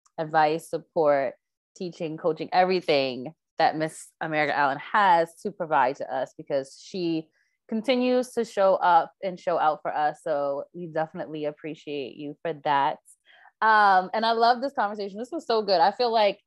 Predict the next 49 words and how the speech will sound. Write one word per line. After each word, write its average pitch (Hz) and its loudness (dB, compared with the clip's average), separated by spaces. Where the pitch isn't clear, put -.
every 247 0
time 262 -4
we 233 -8
talk, 190 -2
I 196 -4
feel 190 -4
like 160 -4
I'm 165 -10
like, 156 -12
"This 240 -10
is 165 -16
another 156 -10
topic - -16
that - -8
I 622 0
<laughs> 679 2
this 480 4
is 359 0
another 311 6
thing 311 4
that 285 0
I 262 2
gotta 262 0
put 320 6
on 277 2
the 247 -6
list." 226 -6
But 233 -2
I 247 -2
think 285 -6
it 247 4
works 247 2
<laughs> - 2
out 254 4
really 403 6
well, 277 4
mostly 269 0
because 202 2
these 240 -4
are 247 -2
some 220 -8
of 208 -12
the 180 -10
same 185 -6
conversations 160 -10
I'm 147 -12
having 139 -8
with 143 -10
my 147 -12